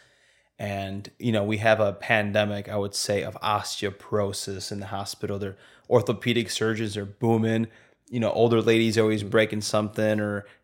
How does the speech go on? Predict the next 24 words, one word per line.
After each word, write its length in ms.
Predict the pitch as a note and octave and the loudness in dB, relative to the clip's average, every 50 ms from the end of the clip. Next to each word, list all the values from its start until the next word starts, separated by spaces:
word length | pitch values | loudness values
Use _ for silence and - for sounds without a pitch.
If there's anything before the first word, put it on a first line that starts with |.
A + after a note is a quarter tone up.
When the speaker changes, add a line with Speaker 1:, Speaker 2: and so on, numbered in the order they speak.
| - G#2 | -6 0
Speaker 1:
guys, 480 | A2 G#2+ G#2+ G#2+ G#2+ G#2 G#2 G#2+ G#2 | 2 4 4 4 4 2 0 0 -2
and 160 | G#2+ G#2 G#2 G2+ | -4 -4 -4 0
they're 140 | A2 G#2+ | 0 0
so 220 | G#2 - - A#2 G#2 | 0 2 2 0 0
fragile. 680 | - - - A2 G2+ G2+ G#2 G#2 G2+ A2 G#2+ G#2 G#2 | 0 0 0 2 2 2 0 0 0 2 2 2 2
It's 140 | G#2 - - | 0 -2 0
really 140 | B2 C3+ C3 | 0 0 2
important 500 | B2 G2+ - B2+ B2 A#2+ A2+ A2+ A2 G2+ | 0 0 2 4 4 4 4 2 -2 -4
to 400 | - - A2+ G#2+ G#2 G#2 G2+ G2+ - _ _ _ _ _ _ - | -6 -4 -4 -2 -2 -2 -4 -6 -8 _ _ _ _ _ _ -4
maintain 680 | G#2+ A2 A2 A2+ A2+ A2+ G#2+ - - A#2 A2+ A2+ A2 | 2 4 4 4 4 2 0 -2 -2 0 0 2 2
that, 200 | A2 G#2 - - G2+ G#2 G#2 - | 0 0 -2 -2 -6 -8 -8 -6
uh, 320 | - G2+ G2 G2+ G2+ G2+ G2+ - _ | -4 -4 -2 -2 -4 -6 -8 -6 _
bone 340 | - A2+ A2 A2 A2+ G#2+ G#2 | 4 4 6 6 4 2 0
density, 580 | G#2 G#2+ G#2 G2+ G#2 - - G2 F#2+ G2 F#2+ E2 | -2 -4 -4 -2 -2 -4 -4 -6 -6 -8 -8 -8
and, 260 | E2 G2 G2 G2 G2 - - - - | -8 -8 -8 -10 -10 -14 -18 -18 -12
and 300 | - G#2+ G2+ G2 F#2+ - _ _ _ _ _ - | -10 -8 -8 -8 -10 -14 _ _ _ _ _ -12
strength 420 | - - - - A#2+ A#2+ A#2 - | -10 -6 -2 0 2 2 0 -2
training 380 | - - A2 G#2+ A2 A#2 A#2 A2 | -6 -6 -4 -2 -2 -2 -2 -2
is 80 | G2 G#2+ | -2 0
one 100 | G#2 G#2+ | 0 0
of 100 | G#2 G2 | 0 -2
those 180 | G2 G2+ G#2 | -4 -6 -6
ways 380 | A#2 G#2 G2 G2+ G2+ F#2+ - - | -4 -4 -2 -2 -4 -6 -8 -10
to 400 | - - - F#2+ G2 G2 G2+ | -10 -8 -8 -6 -6 -8 -10